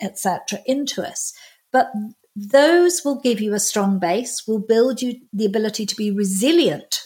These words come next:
through <laughs> perimenopause. And you need strength on many levels to do this journey.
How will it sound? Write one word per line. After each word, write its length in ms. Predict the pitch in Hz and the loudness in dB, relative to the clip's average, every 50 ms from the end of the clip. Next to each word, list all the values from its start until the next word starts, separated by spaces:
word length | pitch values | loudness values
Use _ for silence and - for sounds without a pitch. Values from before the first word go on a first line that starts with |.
| - - | -12 -8
through 220 | - 214 185 175 | -4 0 2 2
<laughs> 120 | 254 233 233 226 - - - 277 | 2 2 2 0 0 0 -2 -2
perimenopause. 720 | - 247 226 196 196 190 190 190 185 180 185 214 226 226 240 | 2 2 2 2 2 2 0 0 -2 0 0 0 0 0 0
And 120 | 277 277 277 | -2 0 0
you 120 | 302 320 | 0 2
need 280 | 339 392 415 403 403 - | 4 4 4 4 4 2
strength 540 | - - 226 196 160 - 180 - - - | 0 2 2 2 2 2 -2 -6 -2 0
on 220 | 185 190 196 208 220 | 2 2 2 4 4
many 260 | 233 233 220 214 202 | 2 4 4 2 2
levels 500 | 214 226 226 233 208 170 175 180 - - | 4 4 2 2 2 -2 -2 -2 -4 -6
to 100 | - - | -8 -10
do 220 | 175 - 147 165 170 | -8 -4 -4 -4 -4
this 300 | 165 151 185 - - - | -4 -6 -6 -6 -8 -4
journey. 600 | - 185 151 - 180 143 123 - - 240 247 | -4 -4 -4 -4 -6 -8 -8 -6 -6 -6 -6